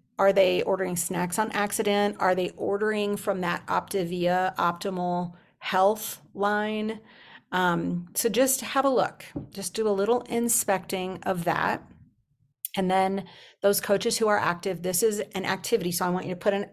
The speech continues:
a list of activities on the side that you can do with your coaches this week. So write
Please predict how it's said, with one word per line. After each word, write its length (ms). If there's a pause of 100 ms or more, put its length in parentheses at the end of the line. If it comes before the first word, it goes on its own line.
a 80
list 320
of 80
activities 540
on 140
the 80
side 280
that 80
you 140
can 160
do 260
with 160
your 80
coaches 400
this 180
week. 160
So 220
write 440